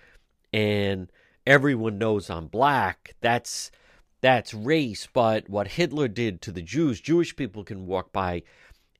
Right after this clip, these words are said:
It's, it, it, it, it's, it's embarrassing because clearly she doesn't, you know, really know what she's talking about. But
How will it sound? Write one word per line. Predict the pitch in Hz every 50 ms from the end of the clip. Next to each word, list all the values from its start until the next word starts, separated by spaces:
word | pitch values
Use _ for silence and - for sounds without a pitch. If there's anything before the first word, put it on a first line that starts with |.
| _ -
It's, | 123 120 - - - - - - _ _ _ _ _ _ -
it, | - 113 - _ -
it, | 117 117 110 - -
it, | 110 110 - - -
it's, | 107 - - - - -
it's | 107 95 - -
embarrassing | 104 90 80 - 120 131 147 165 160 135 - - - 156 143 151 - - _ _ _ _ _ _ _ -
because | 110 101 - 110 101 87 -
clearly | - - - 156 180 185 190 165 120 101 95
she | 92 - - - 107
doesn't, | 98 104 104 87 104 98 - - _ _ _ _ _ _ -
you | 101 107
know, | 98 92 87
really | 85 98 117 120 110 104 92
know | 92 92 101 101
what | 90 82 78 -
she's | - - - -
talking | - 127 127 147 - - 113 85
about. | 76 - - 69 58 55 - - _ _ _ _ _ _ _ _ _ _ _ _
But | - 107 104 104 101 98 -